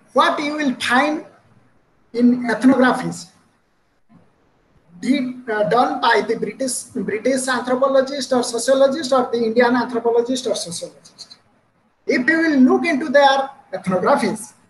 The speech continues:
you can find the various characteristics of villages. How can we tell or how can we know what is a village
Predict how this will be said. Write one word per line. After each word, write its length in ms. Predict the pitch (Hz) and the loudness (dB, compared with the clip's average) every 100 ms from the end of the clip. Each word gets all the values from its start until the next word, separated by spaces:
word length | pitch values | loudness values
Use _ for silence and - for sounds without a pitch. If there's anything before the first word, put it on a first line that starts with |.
| _ _ _ 220 | _ _ _ -4
you 180 | 285 254 | -4 -2
can 300 | 294 262 - | -2 -4 -4
find 480 | - 320 180 175 - _ _ _ _ _ _ _ _ | -2 2 0 -2 -14 _ _ _ _ _ _ _ _
the 100 | 220 | -10
various 680 | - 175 262 269 302 294 - | -4 0 2 2 2 2 0
characteristics 1040 | 247 254 262 302 285 - - 190 - - _ _ - | 0 2 2 2 2 2 -6 -8 -10 -14 _ _ -2
of 300 | 226 - 185 | 0 0 0
villages. 720 | 175 190 - - - - - _ _ _ | 2 2 2 -2 -12 -12 -14 _ _ _
How 300 | - 359 359 | 2 2 2
can 180 | 302 294 285 | 0 0 0
we 200 | 277 254 _ _ | -2 -8 _ _
tell 500 | 262 269 180 - - _ _ _ _ - | 2 4 4 0 -8 _ _ _ _ -2
or 120 | 240 | 0
how 280 | - 285 320 | 0 0 0
can 280 | 339 285 277 | 0 0 0
we 100 | 269 | 2
know 560 | 226 247 254 202 - - _ - | 2 4 4 2 -4 -14 _ -6
what 200 | 226 285 | -6 -4
is 320 | 277 - - _ - | -6 -6 -14 _ -6
a 120 | 196 | -4
village 440 | 170 233 262 262 | 0 4 6 4